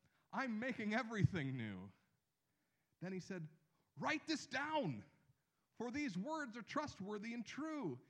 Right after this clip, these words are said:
He said to me, "It is done. I am the Alpha and the Omega, the beginning and the end, and to the thirsty I will give water without cost from the spring of the water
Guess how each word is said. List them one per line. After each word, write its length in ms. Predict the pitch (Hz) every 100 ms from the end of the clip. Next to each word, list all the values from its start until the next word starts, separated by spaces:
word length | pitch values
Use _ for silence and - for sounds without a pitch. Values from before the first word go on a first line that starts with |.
| _ -
He 100 | 220
said 360 | - 285 302
to 60 | 240
me, 300 | 214 240 208 - -
"It 340 | 226 285 - - _
is 360 | 220 254 254 - - 123
done. 480 | 190 214 156 101 95 - _ _ _ _ _ _ -
I 160 | 175
am 140 | 180 170
the 120 | 165 175
Alpha 460 | 226 262 - 262 190
and 140 | 170
the 80 | 165
Omega, 600 | 156 160 220 247 240 233
the 140 | 170
beginning 560 | 143 147 190 240 247 202
and 140 | 175
the 160 | 147 156
end, 320 | 208 220 214 - -
and 120 | 143 143
to 80 |
the 140 | 135 123 -
thirsty 420 | 208 220 - 196
I 100 | 151
will 140 | 139 120
give 200 | 131 120 113
water 320 | 143 175 196
without 360 | 151 123 123 107 - -
cost 360 | 175 180 175 -
from 160 | 117 95
the 60 |
spring 640 | - - - 156 165 175 135
of 140 | 113
the 80 | 104 95 98
water 480 | 131 143 143 147